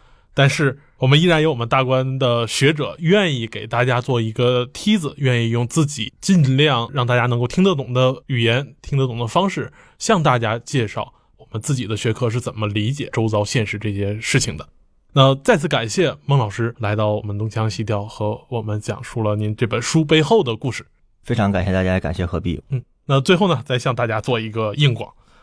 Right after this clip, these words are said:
Speaker 1: 我们大观学者这些年一直在做一项事业，就是把学院里的知识用大众能听得懂的语言来表达。可能这些知识并没有什么实际的用途，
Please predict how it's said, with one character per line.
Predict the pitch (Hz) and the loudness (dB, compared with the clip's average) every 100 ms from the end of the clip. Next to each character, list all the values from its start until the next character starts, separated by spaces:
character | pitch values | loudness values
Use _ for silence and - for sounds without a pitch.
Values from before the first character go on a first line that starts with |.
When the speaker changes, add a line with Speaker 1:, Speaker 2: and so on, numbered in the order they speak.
| - | -4
Speaker 1:
我 | 123 | 0
们 | 127 131 131 131 | 2 2 0 0
大 | 196 | 2
观 | 175 196 | 4 2
学 | 156 165 | 2 0
者 | 190 - | 0 -2
这 | 151 | -4
些 | 143 143 | -2 -2
年 | 123 127 | -2 -4
一 | 165 | -2
直 | 127 | -2
在 | 147 143 | 0 -2
做 | 147 202 120 | 0 0 0
一 | |
项 | 110 147 139 | -2 0 0
事 | - 185 | 0 -2
业， | - - - _ | -4 -8 -20 _
就 | - | -2
是 | 113 120 | 0 0
把 | 110 104 | 0 -2
学 | 104 - | -2 2
院 | 135 143 | 2 2
里 | 110 | -2
的 | 113 | -6
知 | 110 143 | -2 -2
识 | 143 120 | 0 -2
用 | 120 120 | -4 0
大 | 151 127 | 2 2
众 | 151 123 | 0 -2
能 | 123 147 | -2 -2
听 | - | 0
得 | 214 | 2
懂 | 156 117 | 0 0
的 | 135 | 0
语 | 180 120 | 0 0
言 | 110 113 160 - _ - | 0 0 -2 -10 _ -6
来 | 113 | -2
表 | 117 123 | -2 -2
达。 | 110 107 _ _ _ _ _ _ _ | -4 -6 _ _ _ _ _ _ _
可 | - | 2
能 | 156 196 | 2 4
这 | 240 | 2
些 | 226 | 0
知 | 220 | 0
识 | 214 | -2
并 | 220 202 | 0 0
没 | 196 | 0
有 | 123 | -2
什 | - | -2
么 | 123 | -2
实 | 147 143 | -2 -2
际 | 135 185 | -2 0
的 | 190 | 0
用 | 311 185 | 0 -2
途， | - - | -6 -16